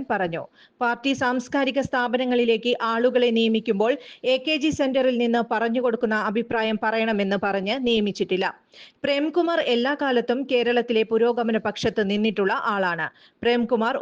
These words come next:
ഒരു വലതുപക്ഷക്കാരനായി പോയേക്കാം എന്ന് ആശങ്കപ്പെടേണ്ട സാഹചര്യമില്ല എന്നും അദ്ദേഹം പറഞ്ഞു. പൂരം കലക്കൽ വിവാദത്തിൽ ക്രൈംബ്രാഞ്ച് അന്വേഷണ റിപ്പോർട്ടിന്റെ ഉള്ളടക്കത്തെക്കുറിച്ച് അറിയില്ല. പോലീസിനെ നിർബന്ധമായും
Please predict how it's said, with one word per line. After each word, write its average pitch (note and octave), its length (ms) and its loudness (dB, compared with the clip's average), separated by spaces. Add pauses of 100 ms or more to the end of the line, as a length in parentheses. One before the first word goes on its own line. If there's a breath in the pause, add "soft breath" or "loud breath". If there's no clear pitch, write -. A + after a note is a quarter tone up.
ഒരു A3 200 4
വലതുപക്ഷക്കാരനായി A3 1040 -2 (120)
പോയേക്കാം A3 500 0 (120)
എന്ന് G#3 160 -2 (360 soft breath)
ആശങ്കപ്പെടേണ്ട A#3 760 0 (120)
സാഹചര്യമില്ല A3 680 0 (180)
എന്നും F3 160 -4 (120)
അദ്ദേഹം G3 380 -2 (120)
പറഞ്ഞു. E3+ 320 -2 (600 soft breath)
പൂരം D4 400 2
കലക്കൽ C4+ 420 0
വിവാദത്തിൽ A3 520 0 (120)
ക്രൈംബ്രാഞ്ച് A#3+ 520 -2 (120)
അന്വേഷണ A#3 340 -2 (100)
റിപ്പോർട്ടിന്റെ A3 480 0 (120)
ഉള്ളടക്കത്തെക്കുറിച്ച് A3 840 -2 (160)
അറിയില്ല. F3 340 -2 (440 soft breath)
പോലീസിനെ A#3 480 2 (100)
നിർബന്ധമായും B3 680 0